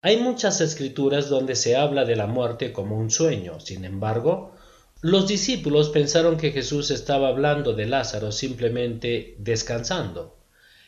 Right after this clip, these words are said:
Jesús eventualmente aclara su malentendido al usar la palabra muerte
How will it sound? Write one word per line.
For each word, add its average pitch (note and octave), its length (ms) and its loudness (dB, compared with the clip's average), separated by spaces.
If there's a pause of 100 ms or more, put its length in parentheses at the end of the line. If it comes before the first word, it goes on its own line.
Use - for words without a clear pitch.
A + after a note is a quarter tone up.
(120)
Jesús A#3 680 0
eventualmente F#3 840 2
aclara C#3 460 2
su C3+ 160 -4
malentendido A#2 960 -2
al B2 200 2
usar B2+ 280 0
la C3 160 2
palabra A2 400 0
muerte A#2 560 -4